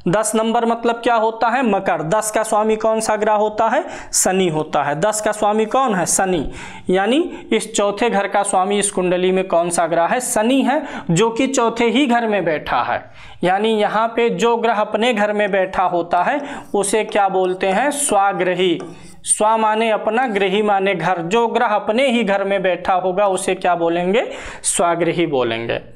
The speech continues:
आगे term में आपको और चीज़ें समझ में आएगा, शत्रुगृही, मित्रगृही, ये सारी चीज़ें बाद में देखेंगे।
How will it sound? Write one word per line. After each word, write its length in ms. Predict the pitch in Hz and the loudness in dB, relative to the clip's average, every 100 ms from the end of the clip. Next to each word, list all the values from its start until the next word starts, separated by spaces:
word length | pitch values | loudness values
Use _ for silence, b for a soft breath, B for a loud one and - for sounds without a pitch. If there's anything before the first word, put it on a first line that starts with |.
| b b - | b b -4
आगे 280 | 160 180 220 | 0 2 0
term 340 | 220 208 214 | 0 0 0
में 140 | 214 220 | 2 2
आपको 360 | 202 202 226 | 0 -2 0
और 160 | 208 214 | 2 2
चीज़ें 320 | 214 202 190 | 0 0 2
समझ 340 | 196 190 190 175 | 0 0 -2 0
में 100 | 185 | 0
आएगा, 300 | 175 180 185 | 2 2 0
शत्रुगृही, 920 | 180 175 175 180 185 180 175 175 185 | 0 -2 -2 0 2 2 0 2 2
मित्रगृही, 800 | 180 190 - 175 170 165 190 202 B B B B 185 | 2 -2 -2 -2 0 0 0 -2 B B B B 0
ये 160 | 208 | 2
सारी 300 | 214 175 175 | 2 0 0
चीज़ें 360 | 180 185 196 247 | 0 0 0 2
बाद 200 | 139 117 | 2 0
में 200 | 120 120 | -2 -2
देखेंगे। 500 | 123 120 123 123 | -2 -2 -4 -2